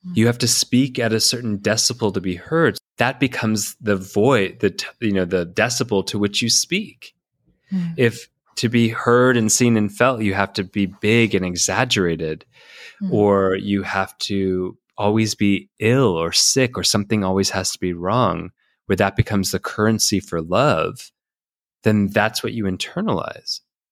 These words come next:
Speaker 2: If you have a parent who's addicted to drama, you have two choices.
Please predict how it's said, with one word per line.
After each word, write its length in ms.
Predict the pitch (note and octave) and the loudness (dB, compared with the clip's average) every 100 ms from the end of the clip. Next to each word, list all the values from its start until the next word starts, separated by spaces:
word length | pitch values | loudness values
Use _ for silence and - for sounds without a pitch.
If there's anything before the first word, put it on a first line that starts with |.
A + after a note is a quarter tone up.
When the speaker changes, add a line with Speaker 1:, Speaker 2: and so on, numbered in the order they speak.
| _ _ _ _ _ _ _ _ _ _ _ _ _ _ _ _ - | _ _ _ _ _ _ _ _ _ _ _ _ _ _ _ _ 0
Speaker 2:
If 320 | B2+ A#2+ - | 2 2 -2
you 160 | C3+ A#2 | 2 2
have 240 | A2+ A2+ | 4 2
a 80 | A#2+ | 2
parent 600 | A#2 - - G#2+ A#2+ - | -2 -4 2 4 2 -2
who's 220 | - F#2+ F2+ | -4 -2 -2
addicted 440 | D#2+ E2+ - E2+ | -2 -4 -4 -10
to 80 | - | -8
drama, 580 | - D#2+ D#2 D#2 D#2+ F2 _ _ _ _ _ - | -6 -6 -8 -10 -14 -18 _ _ _ _ _ -2
you 140 | G#2 | 0
have 260 | G#2 G#2 - | 2 0 0
two 220 | - A2+ | -2 0
choices. 760 | G2+ - D2 - - - - | -2 -4 -6 -10 -10 -4 -2